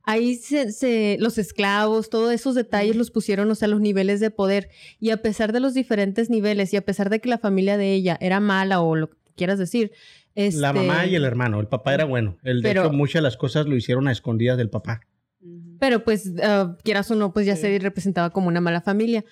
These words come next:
Speaker 2: Ujú.
Speaker 1: Y a lo que voy es que en cierto punto, a mí lo que me gustó es que siento que el protagonista, o,
Speaker 2: Sí,
Speaker 1: no
Speaker 2: pues
Speaker 1: sé
Speaker 2: era,
Speaker 1: cómo se llama
Speaker 2: pues
Speaker 1: otra
Speaker 2: eran,
Speaker 1: vez.
Speaker 2: los dos eran protagonistas, pero al final, pues, pues, ganó él.
Speaker 1: Bueno, con el que ganó,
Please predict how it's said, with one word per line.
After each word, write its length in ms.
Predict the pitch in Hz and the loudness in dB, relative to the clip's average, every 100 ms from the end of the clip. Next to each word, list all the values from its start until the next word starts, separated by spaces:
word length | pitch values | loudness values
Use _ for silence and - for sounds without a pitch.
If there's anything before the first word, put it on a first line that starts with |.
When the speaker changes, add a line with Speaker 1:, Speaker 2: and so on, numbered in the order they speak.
| 139 | -6
Speaker 2:
Ujú. 200 | 117 120 | -4 -2
Speaker 1:
Y 80 | 226 | 0
a 60 | |
lo 100 | 226 | 0
que 80 | 226 | 0
voy 180 | 226 240 | 0 0
es 120 | 233 | -2
que 240 | - 214 - | -2 -2 0
en 140 | 214 | -2
cierto 380 | 196 220 214 247 | 0 0 0 0
punto, 560 | 254 269 233 220 208 - - | 0 0 0 0 -2 -4 -2
a 100 | 208 | 0
mí 140 | 214 | 2
lo 140 | 233 | 0
que 80 | 233 | 0
me 100 | 254 | 0
gustó 440 | 220 202 - 226 226 | 2 0 0 -2 0
es 180 | 196 - | -2 -4
que 100 | 208 | -2
siento 380 | 208 196 214 | 0 0 -2
que 120 | 208 196 | 0 0
el 180 | 180 | -2
protagonista, 960 | 170 180 180 185 170 165 175 214 - 403 392 | -4 -4 -2 0 0 2 2 0 -2 -4 -4
o, 260 | 269 170 170 175 190 | -8 -4 -2 -2 0
Speaker 2:
Sí, 140 | 170 | 0
Speaker 1:
no 180 | 180 165 | 0 0
Speaker 2:
pues 140 | 156 120 | 0 0
Speaker 1:
sé 60 | |
Speaker 2:
era, 220 | 127 147 135 | 2 2 2
Speaker 1:
cómo 100 | 117 | 0
se 60 | |
llama 200 | 294 - 330 | -4 -6 -4
Speaker 2:
pues 20 | 151 | -2
Speaker 1:
otra 60 | - | 0
Speaker 2:
eran, 120 | 208 | 0
Speaker 1:
vez. 60 | 196 | 0
Speaker 2:
los 80 | |
dos 140 | 185 208 | 0 0
eran 160 | 247 233 | -2 -2
protagonistas, 560 | 202 143 139 127 175 | -2 0 0 0 -2
pero 120 | 156 123 | -2 -2
al 40 | |
final, 320 | 123 117 117 | -2 -2 -2
pues, 160 | - 123 | -4 -6
pues, 180 | 117 - | -6 -2
ganó 240 | 110 107 | 0 0
él. 100 | 101 | 0
Speaker 1:
Bueno, 260 | 165 214 202 | 0 -2 0
con 100 | 208 | -2
el 120 | 196 | -2
que 120 | 180 196 | -2 -2
ganó, 340 | 196 247 277 | 0 0 -4